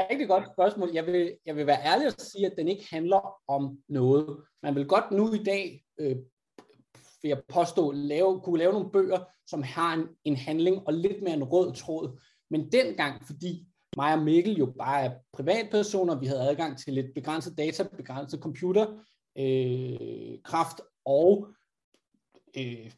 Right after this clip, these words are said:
og algoritmerne ikke var så gode, så sådan sætning for sætning kan det være nogle helt fine, øh, sætningskonstruktioner, men over to hundrede sider er der ikke et sammenhængende plot. Det er der absolut ikke. Altså, det er lidt, goddag mand, økseskaft.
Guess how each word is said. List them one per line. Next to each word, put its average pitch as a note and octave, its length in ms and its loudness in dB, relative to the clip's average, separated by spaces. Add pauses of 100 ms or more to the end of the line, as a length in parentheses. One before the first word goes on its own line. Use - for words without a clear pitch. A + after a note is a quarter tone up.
og C#3+ 160 -2
algoritmerne E3+ 460 2
ikke E3 120 0
var F3 60 0
så F#3 180 -4
gode, F3+ 680 2
så A3 140 0
sådan G3+ 340 -2
sætning A#3+ 560 -2
for E3+ 100 -8
sætning D4+ 680 -2
kan E3 160 -2
det C#3 100 -2
være C3+ 160 2
nogle C3+ 160 -2
helt B3 260 0 (120)
fine, G3+ 480 0 (240)
øh, D3 180 2 (340)
sætningskonstruktioner, E3 1000 -2
men D3 240 -2 (100)
over F3 200 6
to G3 240 -4
hundrede F#3 200 0
sider F3 320 2 (120)
er C#3+ 80 0
der D3 100 0 (100)
ikke G#3 200 2
et - 60 -6
sammenhængende B2 540 -4
plot. - 220 -12 (280)
Det C#3+ 120 -4
er C#3 60 0
der - 320 -4
absolut B2+ 420 -4 (140)
ikke. - 140 -20 (160)
Altså, C3 160 -12
det D#3 200 -4
er C#3 320 2
lidt, C#3 200 -2 (400)
goddag D3+ 260 -2
mand, C3+ 200 0
økseskaft. B2 560 -6